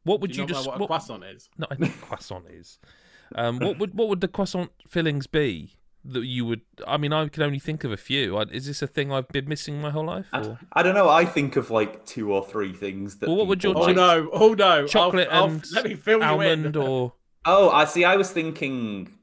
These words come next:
Speaker 3: if you're saying filling, I was thinking, like, at, like, somewhere like a Costa, they might do, like, a cheese and ham croissant that you
Speaker 1: Oh,
Speaker 3: can
Speaker 1: there is
Speaker 3: be,
Speaker 1: that,
Speaker 3: like,
Speaker 1: yeah,
Speaker 3: toast for
Speaker 1: yeah.
Speaker 3: you.
Speaker 2: Yeah,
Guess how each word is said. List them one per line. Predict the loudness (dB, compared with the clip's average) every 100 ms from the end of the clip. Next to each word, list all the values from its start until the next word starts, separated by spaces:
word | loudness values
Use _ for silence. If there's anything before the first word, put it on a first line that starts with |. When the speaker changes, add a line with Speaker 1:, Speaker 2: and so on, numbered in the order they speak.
| -16
Speaker 3:
if | -12
you're | -10
saying | -6 -4 -4
filling, | -8 -6 -4 -2 -2 -4
I | -2 0
was | 0 -4
thinking, | -8 -6 -4
like, | -2 -4 -4
at, | -4
like, | -4 -8
somewhere | -4 0
like | 0 -2
a |
Costa, | -6 -2 -2 -2 -6 -2
they | -2
might | -2
do, | -2
like, | -2 -4
a | -8
cheese | -8 -6 -4
and | -4 -2
ham | -2 -2 -6 -6
croissant | -4 -4 -4 -4 -6
that | -12
you | -4 0
Speaker 1:
Oh, |
Speaker 3:
can | 2
Speaker 1:
there | 2 0
is | 0
Speaker 3:
be, | 2
Speaker 1:
that, | 4
Speaker 3:
like, | 2 2
Speaker 1:
yeah, | 2
Speaker 3:
toast | 2 -2 -10
for | -8
Speaker 1:
yeah. | -6
Speaker 3:
you. | -4
Speaker 2:
Yeah, | -6